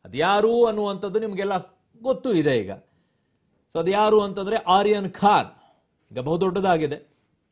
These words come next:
ಎನ್ ಸಿ ಬಿ ಖೆಡ್ಡಾಕ್ಕೆ ಬಿದ್ದಿರುವಂತ ನಶೆ ವೀರರು.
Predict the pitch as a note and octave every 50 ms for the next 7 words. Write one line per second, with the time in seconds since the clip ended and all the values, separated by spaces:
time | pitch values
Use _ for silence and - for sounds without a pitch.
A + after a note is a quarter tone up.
0 | _ _ _ _ _ _ _ _ _ _ - B2+ F3 G3+ F3 - A3 G#3+ F#3+ G#3
1 | D#3+ - F#3+ F#3 F3+ E3+ G#3 G3+ G3 - G3+ F3 F#3+ F3+ D#3+ F#3+ F#3+ F#3 F3+ F3
2 | - F3+ E3+ E3+ F3+ F3 E3 - - G#3+ G#3 E3 C3+ A#2+ D#3+ G3+ G3+ F3+ E3 C#3+
3 | B2 A#2+ - _ _